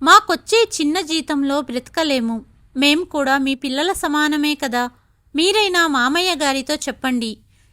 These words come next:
ఇలా వెళ్ళిపోమంటే ఎక్కడికి వెళ్ళిపోగలము?" అన్నారు కోడళ్ళు. అత్తయ్య నుండి ఊరట లభిస్తుందని ఆశించిన కోడళ్లకు వారి ఆశల మీద నీటిని చల్లుతూ, "వృద్ధాప్యానికి వచ్చిన తల్లి తండ్రి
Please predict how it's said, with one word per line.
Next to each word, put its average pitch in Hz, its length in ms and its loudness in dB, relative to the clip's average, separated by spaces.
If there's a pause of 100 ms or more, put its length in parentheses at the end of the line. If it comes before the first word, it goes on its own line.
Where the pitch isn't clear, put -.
(120)
ఇలా 403 240 8
వెళ్ళిపోమంటే 311 920 0
ఎక్కడికి 349 440 -4
వెళ్ళిపోగలము?" 277 920 -2 (220)
అన్నారు 247 420 -2
కోడళ్ళు. 226 600 -4 (720)
అత్తయ్య 453 500 4
నుండి 381 200 0
ఊరట 349 380 -2
లభిస్తుందని 320 800 -4
ఆశించిన 294 540 -6
కోడళ్లకు 240 840 -6 (440)
వారి 302 320 4
ఆశల 302 360 -2
మీద 269 280 -4
నీటిని 277 480 -4 (100)
చల్లుతూ, 240 520 -6 (520)
"వృద్ధాప్యానికి 311 960 0
వచ్చిన 285 420 -2
తల్లి 285 460 2
తండ్రి 254 580 -2